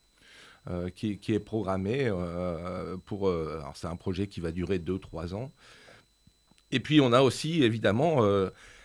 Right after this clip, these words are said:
la rénovation de nos bâtiments, parce que je rappelle, la communauté de communes pro-, est propriétaire de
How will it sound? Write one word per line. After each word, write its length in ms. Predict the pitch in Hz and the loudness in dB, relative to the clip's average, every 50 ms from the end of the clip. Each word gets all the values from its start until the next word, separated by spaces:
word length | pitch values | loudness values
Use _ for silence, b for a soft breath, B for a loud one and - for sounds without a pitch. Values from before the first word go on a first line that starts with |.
| b b | b b
la 160 | 107 104 107 | 0 0 2
rénovation 500 | 113 139 139 139 135 131 123 - - 131 | 4 4 4 6 6 6 4 4 0 0
de 60 | 123 | 0
nos 80 | 123 110 | 2 2
bâtiments, 380 | 110 104 - - 104 110 156 | 2 0 0 -2 -6 -6 -6
parce 120 | 185 - - | -8 -10 -8
que 100 | - 110 | -8 -6
je 80 | 90 | -4
rappelle, 240 | - 107 104 - 131 | -2 -4 -2 0 0
la 100 | 123 110 | 0 0
communauté 240 | - - 117 98 113 | -2 -2 -6 -6 -6
de 60 | 107 | -6
communes 240 | - 117 117 123 117 - - 110 _ _ | -6 -4 -4 -4 -4 -6 -10 -20 _ _
pro-, 180 | - - 113 107 | -8 -2 -2 0
est 100 | 101 95 | -2 -2
propriétaire 640 | - - 131 120 - - 113 110 107 - 127 110 98 | -4 -4 -6 -6 -4 -2 -2 -2 0 0 0 0 0
de 180 | 90 85 82 | 0 -4 -6